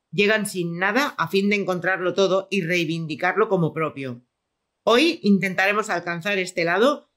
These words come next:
dejando a un lado el autoengaño y entrando sinceramente dispuestos a valorar únicamente lo que en verdad es valioso y real.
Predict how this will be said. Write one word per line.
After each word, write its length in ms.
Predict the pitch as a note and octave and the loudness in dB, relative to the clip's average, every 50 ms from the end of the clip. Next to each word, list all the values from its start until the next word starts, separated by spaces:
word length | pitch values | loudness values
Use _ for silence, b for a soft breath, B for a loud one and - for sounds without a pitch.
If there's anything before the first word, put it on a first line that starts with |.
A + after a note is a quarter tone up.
| _ - | _ -6
dejando 480 | E3 F3 F#3 F#3+ G3+ G3 F#3+ F3+ F3+ | -2 -2 0 0 0 0 0 0 0
a 100 | E3+ F3 | 0 0
un 120 | F#3+ G#3 G#3+ | 2 2 2
lado 220 | G#3+ A3+ B3+ C4 | 2 4 4 2
el 100 | B3 A3+ | 2 2
autoengaño 920 | G3 F#3 F3 F3+ F3 E3 E3 D#3+ D#3+ F3+ G3+ G3+ G3 G#3+ B3+ D#4+ D#4+ - _ _ _ _ _ _ _ - | 2 0 0 -2 -2 -4 -2 -2 -2 0 0 2 2 2 2 0 -2 -8 _ _ _ _ _ _ _ -4
y 320 | - C#4 D4+ D4+ - - - | 0 0 0 0 -2 -2 0
entrando 440 | G3 G3 G3 A3 A3 A3+ A3+ A#3+ | 0 2 2 2 2 2 2 0
sinceramente 720 | A#3 A3+ G#3 F#3 E3+ G#3+ G#3+ G#3+ G#3+ G#3+ A3 A3 F3+ G#3+ G#3 | -2 -2 -2 -4 -2 -2 -2 -2 -2 -2 -4 -4 -4 -4 -2
dispuestos 560 | G#3 F3+ D3+ - - G#3 G3+ G#3 A3 G#3 G3 | -2 -2 -2 -2 -2 -4 -4 -2 -4 -4 0
a 80 | F#3+ D#3+ | 0 0
valorar 520 | E3 D#3+ D#3+ D#3+ F3 G3 G3+ G3 - - - | 2 2 2 2 2 2 0 -2 -4 -4 -2
únicamente 920 | F#3 G3+ A3 A3+ A3 A3 G#3+ G#3+ A3+ A3+ A3 - A3+ A#3 A#3+ A#3 - _ _ _ - | 0 2 2 2 2 0 0 0 -2 -2 -2 -2 -2 -2 -2 -2 -6 _ _ _ 0
lo 240 | D#3+ F#3 F#3+ F#3 F#3 | 4 4 4 4 4
que 120 | F#3 F3+ | 2 -2
en 100 | F3 E3+ | -2 -2
verdad 340 | E3 E3+ D#3+ F3+ G3+ G#3 F#3 | -2 -2 0 2 2 2 2
es 120 | F3+ F3 E3+ | 0 -2 -2
valioso 580 | E3+ E3 E3+ E3+ G#3 A#3 A#3 B3 D4+ D4 - _ | -4 0 4 4 4 4 2 0 -4 -6 -6 _
y 140 | F3+ F3 D#3 | -4 -4 -4
real. 520 | C#3 D3+ D3 D3 D3 D3 C3+ B2+ A#2 - | -4 -4 -2 -2 -2 -2 -2 -4 -8 -10